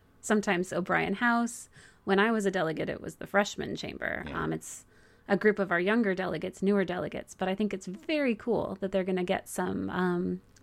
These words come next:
Speaker 1: public recognition
Speaker 2: Yes.
Speaker 1: on the T V W website.
Speaker 2: Absolutely.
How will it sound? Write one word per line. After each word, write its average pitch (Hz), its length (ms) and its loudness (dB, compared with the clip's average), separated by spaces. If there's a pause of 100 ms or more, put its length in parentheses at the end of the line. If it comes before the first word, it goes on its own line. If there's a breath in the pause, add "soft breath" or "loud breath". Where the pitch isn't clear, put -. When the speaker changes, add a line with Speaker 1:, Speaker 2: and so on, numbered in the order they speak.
(600 soft breath)
Speaker 1:
public 269 320 2
recognition 285 800 -2
Speaker 2:
Yes. 175 80 -4
Speaker 1:
on 208 260 4
the 214 80 -2
T 226 180 -2
V 226 120 2
W 226 300 0
website. 269 500 -2
Speaker 2:
Absolutely. 71 680 -8